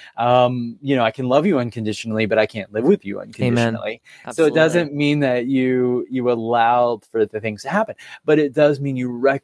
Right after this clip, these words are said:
Speaker 1: recognize it. And, and so, yeah, so I think that if you're in that moment out there and you're really struggling, the, the thing to do is become still. That doesn't mean you don't do things. For me, becoming still sometimes is cleaning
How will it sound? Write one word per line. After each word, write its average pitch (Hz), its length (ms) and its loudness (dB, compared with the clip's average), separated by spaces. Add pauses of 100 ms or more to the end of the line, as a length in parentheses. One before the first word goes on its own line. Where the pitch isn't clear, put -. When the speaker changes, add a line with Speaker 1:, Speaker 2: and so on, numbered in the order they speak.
(120)
Speaker 1:
recognize 92 600 -2
it. - 380 -12 (300)
And, 127 480 0
and 120 440 -4
so, 180 380 2 (560)
yeah, 202 300 2
so 196 220 0
I 190 120 4
think 214 420 -4 (140)
that 165 420 2
if 135 200 -6
you're 160 160 0
in 165 200 0
that 165 200 0
moment 151 380 0
out 147 160 -2
there 147 160 0
and 147 80 -2
you're 127 120 -2
really 131 240 0
struggling, 143 800 -2 (100)
the, 131 320 2
the 127 140 -2
thing 151 300 0
to 143 120 -10
do 135 640 0
is 127 360 2
become 127 360 -10
still. 123 440 2
That 127 180 0
doesn't 139 320 2
mean 131 260 -2
you 120 100 0
don't 113 200 -6
do 120 180 2
things. 156 340 -2
For 147 140 -2
me, 139 220 4
becoming 147 420 0
still 139 220 2
sometimes 127 380 -4
is 113 100 -4
cleaning 104 400 -2